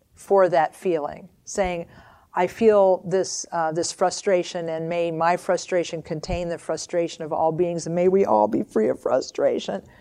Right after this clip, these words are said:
In other words, using love and compassion on it. And he said, "And then,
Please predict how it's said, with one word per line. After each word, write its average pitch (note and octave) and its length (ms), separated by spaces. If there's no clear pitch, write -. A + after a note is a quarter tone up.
In G3 140
other A3 220
words, F3 280
using F3 460
love F#3+ 420
and D3+ 160
compassion E3+ 600
on - 180
it. - 120
And F3 120
he F#3 80
said, F#3+ 260
"And F3+ 160
then, G#3+ 480